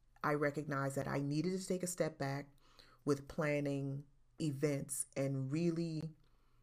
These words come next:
probably come out the gate with an opportunity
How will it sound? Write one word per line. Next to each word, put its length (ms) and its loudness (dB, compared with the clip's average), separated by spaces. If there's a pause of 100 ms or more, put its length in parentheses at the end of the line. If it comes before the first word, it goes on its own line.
(380)
probably 500 2 (460)
come 240 0
out 180 0
the 80 2
gate 320 0
with 460 0 (1400)
an 120 2
opportunity 760 0